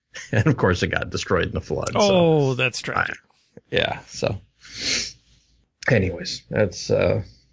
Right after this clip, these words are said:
Speaker 2: I, I had a, a really interesting, t-, talking about old magazines. I was out at, uh, Lynn and Dorothy Mobley, a couple that, uh, he actually builds Bultaco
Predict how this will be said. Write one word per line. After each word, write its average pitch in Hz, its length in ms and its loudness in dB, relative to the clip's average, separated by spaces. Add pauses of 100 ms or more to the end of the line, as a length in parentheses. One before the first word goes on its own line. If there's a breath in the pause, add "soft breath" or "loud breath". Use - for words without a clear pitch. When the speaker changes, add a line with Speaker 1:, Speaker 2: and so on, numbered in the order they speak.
(1120 soft breath)
Speaker 2:
I, 175 300 0
I 151 120 4
had 156 220 2
a, 127 300 4
a 113 260 0 (120)
really 147 420 2
interesting, 131 560 0
t-, - 220 -10
talking 139 220 2
about 113 140 2
old 117 140 2
magazines. 113 720 0
I 123 120 2
was 131 220 2
out 127 240 2 (100)
at, 117 460 -2 (120)
uh, 110 240 2
Lynn 117 200 2
and 120 300 2
Dorothy 117 440 0
Mobley, 98 600 2
a 90 40 -4
couple - 400 -4
that, 98 300 -6
uh, 95 280 2 (300)
he 117 140 2
actually 107 260 0
builds 101 380 0
Bultaco 95 680 -2